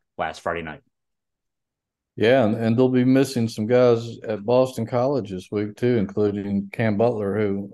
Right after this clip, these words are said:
Speaker 2: um, had an, uh, had an issue. But, uh, so yeah, they'll be playing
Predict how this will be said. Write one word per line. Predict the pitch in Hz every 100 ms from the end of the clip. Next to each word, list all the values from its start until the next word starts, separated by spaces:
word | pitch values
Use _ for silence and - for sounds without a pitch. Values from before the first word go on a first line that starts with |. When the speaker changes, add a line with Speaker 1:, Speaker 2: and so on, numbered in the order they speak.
| -
Speaker 2:
um, | 98 98 98 104 - _ _ _ _ _ _ _ _ -
had | 123 110
an, | 98 101
uh, | - 98 98 -
had | 107 101
an | 202
issue. | 196 - - 104
But, | 107 104 -
uh, | 107 104 101 101 _ _ _ _ _ _ _ _ _ _
so | _ 123
yeah, | 113 117 113
they'll | 113 117
be | 120
playing | 120 117 113 104 101 -